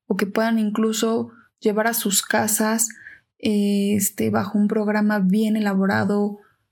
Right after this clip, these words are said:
logísticamente probable,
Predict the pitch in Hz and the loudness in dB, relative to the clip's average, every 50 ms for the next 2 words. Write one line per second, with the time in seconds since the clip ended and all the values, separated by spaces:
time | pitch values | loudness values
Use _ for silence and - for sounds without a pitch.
0 | _ _ _ _ - - 214 226 208 202 214 226 214 214 - 196 - 214 214 208 | _ _ _ _ -6 -2 0 0 0 0 -2 -2 -2 -2 -2 -2 0 0 2 2
1 | 208 196 214 190 196 - _ - 202 208 208 196 214 208 208 196 208 208 208 208 | 0 0 -2 -4 -6 -6 _ -2 -2 -2 0 0 0 0 0 0 0 0 0 0
2 | 226 220 | -2 -4